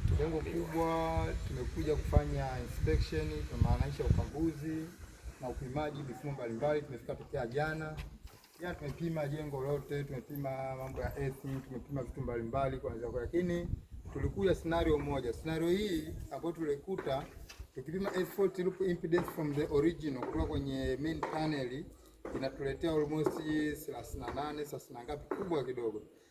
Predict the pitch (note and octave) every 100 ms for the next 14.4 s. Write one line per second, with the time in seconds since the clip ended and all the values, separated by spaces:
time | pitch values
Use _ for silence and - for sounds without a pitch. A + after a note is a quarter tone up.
0 | - - C3 F#3 G3+ F3+ E3+ G3+ G3+ F3
1 | F3 D#3 - F#3+ F3 D#3+ D#3+ D3+ D3+ C#3+
2 | F3+ F#3 E3 D3 D#3 G3 F3+ C#3 C#3+ -
3 | - C4+ - - C#3+ D#3+ F#3+ - D#3 D3
4 | F#3 E3+ - F3 D#3 D3 C3 F3+ F#3 D#3
5 | D3 C#3 G3+ F3+ E3 F3+ F3+ F3+ E3+ F3+
6 | F3 C#3+ C#3+ C3 E3 C3 E3+ E3 D#3+ C#3
7 | C#3+ - F#3 - - - _ - D3+ C#3+
8 | B2+ G#2 - - - - _ _ C#3+ F3+
9 | A3+ - A3 - G#3+ F3 E3+ F#3 F3 F#3
10 | E3 D3 D3+ C#3 C#3+ - C#3 - C3 -
11 | A2 - F3+ - G3 F3 D#3+ F#3 F#3+ F3+
12 | F#3 F#3+ - C3 B2 B2+ B2+ B2 - -
13 | - - - - - C3 F3 F#3 G#3+ G#3
14 | - A3 A3 C4